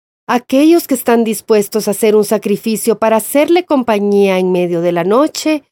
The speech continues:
lo levantan en amor. Aquellos dispuestos a hacer un sacrificio atraen hacia toda la humanidad todas las gracias que Él conquistó para nosotros en el Calvario.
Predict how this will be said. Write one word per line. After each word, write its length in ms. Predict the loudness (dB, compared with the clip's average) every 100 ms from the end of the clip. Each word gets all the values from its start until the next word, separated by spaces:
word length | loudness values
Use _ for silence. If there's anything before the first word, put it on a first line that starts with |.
| _
lo 200 | 0 2
levantan 640 | 4 4 2 2 0 0 0
en 120 | -2
amor. 520 | -2 -2 -2 -4 -8 _ _ _ _ _ _
Aquellos 560 | -8 0 2 2 0
dispuestos 580 | -2 -6 0 0 2 -2
a 60 | -2
hacer 240 | 0 2
un 100 | 2
sacrificio 800 | 0 -2 -2 -4 -2 -6 -2 0
atraen 480 | 0 0 0 2 2
hacia 300 | 0 0 -2
toda 480 | -2 -2 0 0 0
la 120 | 0
humanidad 680 | 2 2 2 0 0 -2 -8 _ _
todas 380 | 0 0 2 0
las 240 | 0 0
gracias 520 | -2 0 -2 -4 -6 -2
que 220 | -4 -2
Él 300 | -2 -2 -2
conquistó 680 | -2 -2 -4 -10 -8 -2 -2
para 180 | -2 -2
nosotros 680 | -2 -6 -4 -6 -4 -10 -6
en 100 | -6
el 120 | -6
Calvario. 720 | -6 -6 -6 -6 -6 -8 -10